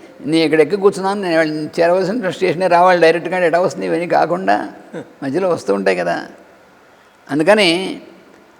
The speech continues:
మనం జీవితంలో వచ్చేటువంటివన్నీ కూడా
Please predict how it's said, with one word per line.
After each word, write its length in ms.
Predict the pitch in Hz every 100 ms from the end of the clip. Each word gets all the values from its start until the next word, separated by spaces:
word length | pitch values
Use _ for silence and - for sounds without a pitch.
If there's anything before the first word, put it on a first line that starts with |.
| _ _
మనం 320 | - 156 170 156
జీవితంలో 580 | 156 190 202 196 202
వచ్చేటువంటివన్నీ 840 | 190 160 202 165 185 180 175 160 165
కూడా 520 | 147 151 131 - -